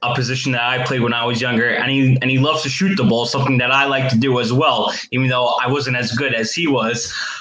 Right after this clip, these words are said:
But to go as far as to say he's the best player in the world, I think that's more of a prisoner of the moment kind of thing. I think LeBron will always be the best player as long as he laces his up, unless he has a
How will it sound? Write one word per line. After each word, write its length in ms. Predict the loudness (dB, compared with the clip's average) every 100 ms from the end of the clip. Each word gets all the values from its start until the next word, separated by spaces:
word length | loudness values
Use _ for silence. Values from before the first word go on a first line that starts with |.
| -6
But 480 | 2 4 4 2 -4 -10 -18 -20 -20 _ -10 -4
to 160 | 0
go 300 | 4 4 4
as 240 | 2 0 -2
far 240 | 0 0
as 100 | -2
to 60 | -6
say 500 | -2 0 0 -2 -2
he's 240 | -2 0
the 80 | 0
best 300 | 0 -2 -4
player 120 | -2
in 80 | 0
the 120 | 2
world, 420 | 2 2 2 0 0
I 100 | 0
think 180 | 0 0
that's 200 | 0 0
more 260 | 0 0
of 80 | 0
a 140 | -2
prisoner 760 | -2 -2 -2 -2 -2 -2 -2 -2
of 180 | -2 2
the 80 | 4
moment 560 | 4 2 0 0 -2 -4
kind 260 | -6 -4 -2
of 160 | -2
thing. 400 | 0 0 0 -2 -4 -6
I 120 | -4
think 160 | -2 0
LeBron 520 | 0 2 2 2 2
will 120 | 2
always 400 | 2 2 2 0
be 520 | 0 0 0 0 -2 -6 _ _ _ _ _ -2
the 160 | 0 4
best 280 | 2 2 0
player 580 | 2 2 2 2 0 -2
as 180 | -2 -2
long 140 | 0
as 100 | 0
he 140 | 0 0
laces 380 | 0 -2 -2
his 220 | 0 0 2
up, 360 | 0 0 -4
unless 480 | -2 0 2 0 -2 -6
he 220 | -4 -2
has 180 | -2 -2
a 160 | -4